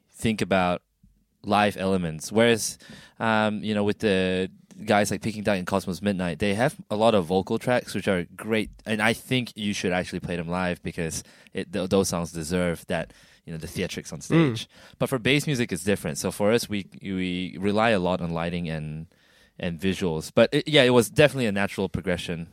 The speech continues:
Speaker 1: I feel. D J ing isn't rocket science, I feel. I'm, I mean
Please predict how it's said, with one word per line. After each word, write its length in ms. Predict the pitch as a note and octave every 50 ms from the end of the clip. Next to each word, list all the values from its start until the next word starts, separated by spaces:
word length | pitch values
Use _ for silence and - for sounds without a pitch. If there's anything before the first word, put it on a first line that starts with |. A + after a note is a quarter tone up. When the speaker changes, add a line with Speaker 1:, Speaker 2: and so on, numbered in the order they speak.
| -
Speaker 1:
I 100 | - F#2
feel. 360 | E2 - F#2+ F2 F2 F2 - _ _ _ _ _ - - - - - - - - - - - - - - _ _ _ _ _ _ _ _ _ -
D 200 | C3 B2 C3+ C#3
J 280 | A2 B2+ B2 A#2+ A#2+ A#2+
ing 40 | A#2+
isn't 560 | - A#2 A2 F#2 G2+ G#2+ G#2 G2+ G2+ - - _ - - - - - - - _ -
rocket 340 | G#2 G2+ G#2+ G2+ A2 G2+ -
science, 500 | - G2+ G2+ G#2 G#2+ A2 - - - - _ -
I 100 | - G2
feel. 300 | F#2+ - - G#2 G2+ G#2
I'm, 260 | F#2 A2 B2 - A2+ G2
I 80 | - G2+
mean 260 | F2+ E2 D#2 D#2